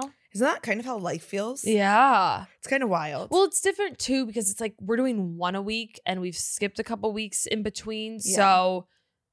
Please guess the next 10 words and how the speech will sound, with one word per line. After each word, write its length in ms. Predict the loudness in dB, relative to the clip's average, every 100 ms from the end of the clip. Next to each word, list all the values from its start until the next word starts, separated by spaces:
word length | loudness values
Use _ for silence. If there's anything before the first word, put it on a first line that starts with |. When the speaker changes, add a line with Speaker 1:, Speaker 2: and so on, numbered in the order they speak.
| _ _ _ _ _ 0
Speaker 2:
I 40 |
mean, 300 | 2 2 -2 -8
what? 280 | 2 2 2
This 140 | -4
is 80 | -4
our 140 | -6 -6 -12 -4 -2 0 -2
twenty-third 840 | -4 -6 -6 0 2 0 -2 -4 -8 _ _ _ _ _ _
podcast 500 | 2 2 2 -4 -2
episode. 560 | -4 -2 -2 0 0 -2
So 520 | 2 4 4 2 -2